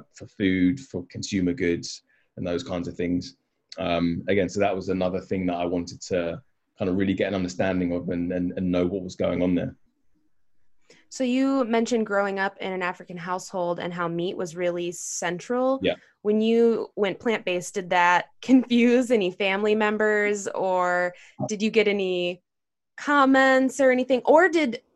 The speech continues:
Speaker 2: I, I'm curious how that felt for you, if, if you wanna speak to this from a cultural s-,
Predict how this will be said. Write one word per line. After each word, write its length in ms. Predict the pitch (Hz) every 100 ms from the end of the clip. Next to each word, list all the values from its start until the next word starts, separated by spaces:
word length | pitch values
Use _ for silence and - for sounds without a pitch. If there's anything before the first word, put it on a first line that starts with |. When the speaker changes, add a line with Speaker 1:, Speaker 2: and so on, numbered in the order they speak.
| _
Speaker 2:
I, 80 | - -
I'm 300 | 247 254 233
curious 440 | 220 - 262 285 277
how 120 | 240
that 220 | 226 -
felt 420 | - 196 214 214 - _
for 440 | - - 208 202
you, 640 | 208 196 190 180 175 170 - - _ -
if, 240 | 196 - _ _ _ _ _ _ _
if 180 | 202 202
you 80 | 202
wanna 200 | 190 180
speak 260 | - 208 -
to 60 | 202
this 180 | 185
from 160 | - 190
a 40 | 175
cultural 420 | - 320 226 180
s-, 140 | 180